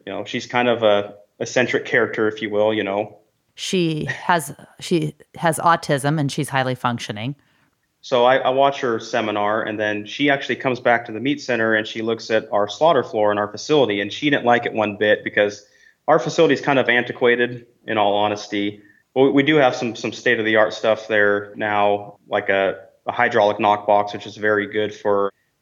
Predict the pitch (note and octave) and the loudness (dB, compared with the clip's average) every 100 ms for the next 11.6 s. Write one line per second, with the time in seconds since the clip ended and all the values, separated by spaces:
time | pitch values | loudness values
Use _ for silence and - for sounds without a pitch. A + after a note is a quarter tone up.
0 | - A#2+ A2 G#2+ A#2 G#2+ - A2 - A2+ | -2 2 2 2 4 4 2 -2 -2 -2
1 | G#2 G2 G2+ - - - G#2+ G#2 G#2 G2+ | 0 -2 -6 -16 -12 -2 -2 -2 -2 -2
2 | G2 G2 - G#2+ G2 G#2 G2 - F#2 F#2+ | -2 -6 -6 -4 -4 -6 -6 0 0 0
3 | G2 - _ _ _ _ - A2 - A#2+ | -6 -10 _ _ _ _ 0 0 4 4
4 | B2+ B2+ A#2 C#3+ B2+ - A#2+ A2 A#2+ - | 4 2 0 0 -2 2 0 2 0 0
5 | A#2+ G#2 G#2 G2+ G#2 A#2 B2 A2+ B2+ A2+ | 0 -2 -2 -2 0 2 2 4 4 2
6 | A2+ A#2+ G#2 G2+ B2 A#2 A2+ - G#2 C#3 | 2 2 2 2 -2 -2 -4 -8 0 2
7 | A#2+ A2 G#2 G#2+ - - G#2 A2 B2 B2 | 2 0 -4 -4 -6 -8 -8 -6 -4 -2
8 | A2+ - - A2 G#2 G2+ G#2 - A2+ G#2 | -4 -8 -4 -2 0 -4 -8 -4 -2 0
9 | G#2+ C3 C3 B2+ B2+ B2 A#2 A#2 A2+ A2+ | 0 2 2 0 0 2 2 0 0 -4
10 | A2+ _ _ - G#2+ G#2 A2 G#2+ G2 G#2+ | -10 _ _ -4 0 2 2 2 2 2
11 | C3 C3 G2 F#2+ G2 - | 2 2 0 0 -4 -14